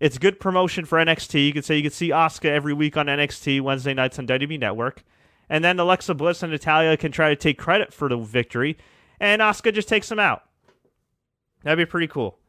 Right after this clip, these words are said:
Miz versus Apollo Crews for the I C title. Should be a decent match. I hope Apollo Crews wins, but I have a feeling they may save this for the upcoming Backlash pay-per-view next month, which is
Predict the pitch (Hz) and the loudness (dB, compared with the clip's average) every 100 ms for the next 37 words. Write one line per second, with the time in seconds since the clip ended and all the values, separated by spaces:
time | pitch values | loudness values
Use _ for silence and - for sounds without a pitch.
0 | _ _ _ _ _ 135 175 220 180 185 | _ _ _ _ _ -2 0 0 0 -2
1 | 190 165 156 175 185 175 - 190 190 - | -2 -4 -2 2 2 2 -2 -4 -4 -2
2 | 151 151 151 165 143 165 165 160 160 _ | 2 2 2 -4 -2 2 4 2 0 _
3 | _ _ _ _ - 240 226 233 156 180 | _ _ _ _ -2 -2 2 2 4 2
4 | 190 175 131 131 147 151 - 147 143 180 | 2 0 0 0 0 0 0 0 2 0
5 | 208 - 135 139 160 156 143 - 156 135 | 0 -6 -12 0 0 2 -2 -4 -4 -2
6 | 127 139 139 131 113 127 151 156 139 143 | 0 0 0 -6 0 2 2 0 -4 -2
7 | 143 131 123 127 131 123 - 131 120 117 | -2 -2 -2 2 2 0 0 0 0 -4
8 | - 127 120 120 120 107 - 120 117 113 | -6 -6 -2 0 0 -2 -6 -4 -4 -2
9 | 110 113 127 123 - 127 120 113 120 123 | -4 -4 -2 -2 -6 -8 -6 -4 0 0
10 | 135 117 - 123 117 107 113 113 107 - | 0 -2 0 -4 -4 -8 -4 -4 -4 -2
11 | 113 107 113 - 110 104 | -2 -2 -8 -6 -6 -6